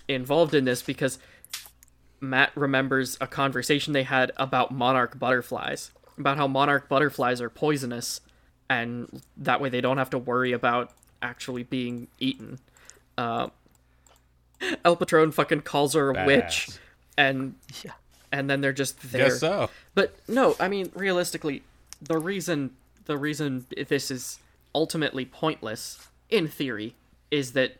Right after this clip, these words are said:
Speaker 1: revealing this information just means that Celia is going to be killed,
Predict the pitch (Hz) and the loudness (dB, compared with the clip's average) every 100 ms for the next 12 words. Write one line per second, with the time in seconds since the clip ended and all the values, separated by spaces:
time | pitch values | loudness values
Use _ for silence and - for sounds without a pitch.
0 | _ _ 143 151 180 220 185 143 139 135 | _ _ -2 0 2 2 2 -2 -2 -4
1 | 135 135 131 127 131 131 131 143 131 127 | -4 -4 -4 -6 -4 -4 -4 -6 -8 -6
2 | - - - 214 165 131 127 120 120 123 | -8 -4 0 2 2 0 -2 -4 -4 -10
3 | 113 - 120 113 | -12 -8 -8 -8